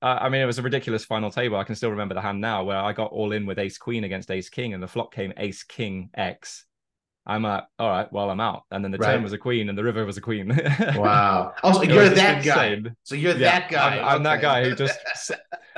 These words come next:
Speaker 1: ran incredibly well in, in one of the first tournaments he played, and then, uh,
Speaker 2: Uh-huh.
Speaker 1: spun it, spun it up from there. <laughs>
Speaker 2: Wow.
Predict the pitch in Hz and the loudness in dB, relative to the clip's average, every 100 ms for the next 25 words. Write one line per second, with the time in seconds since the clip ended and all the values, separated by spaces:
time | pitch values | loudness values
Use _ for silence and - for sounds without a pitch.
0 | - 135 151 160 156 156 147 139 131 127 | -2 2 2 2 0 0 0 0 2 2
1 | 113 110 110 107 107 107 117 107 107 113 | 2 0 -2 -4 -6 -4 -6 -6 -6 -6
2 | 110 - 107 101 98 104 107 107 95 95 | -6 -6 -6 -6 -10 -10 -4 -2 -2 -6
3 | 95 90 92 90 87 110 120 92 92 - | -6 -6 -6 -6 -6 -6 -4 -6 -6 -6
4 | 110 - - 113 98 90 - 104 110 110 | -6 -8 -8 -6 -4 -6 -6 -6 -2 -2
5 | 135 196 139 - 110 107 98 - | 0 -2 -4 -2 -2 0 -2 -6